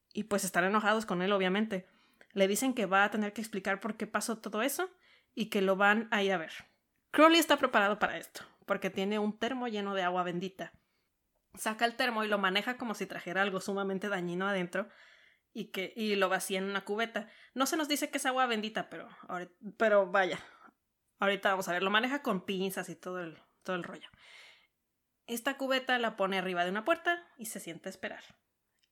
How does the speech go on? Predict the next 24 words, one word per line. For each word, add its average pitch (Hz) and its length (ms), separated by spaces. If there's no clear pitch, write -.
Los 185 160
demonios 180 380
que 170 120
llegan 247 320
por 208 160
él 277 140
son 165 380
Hastur 220 300
y 247 60
Ligur, 175 400
que, 170 500
pues, - 280
como 160 220
ya 170 120
nos 190 140
había 175 180
mencionado 180 420
Nia, 320 200
son 180 280
demonios 220 480
muy 220 100
desagradables 180 600
y 180 60
malvados. 165 500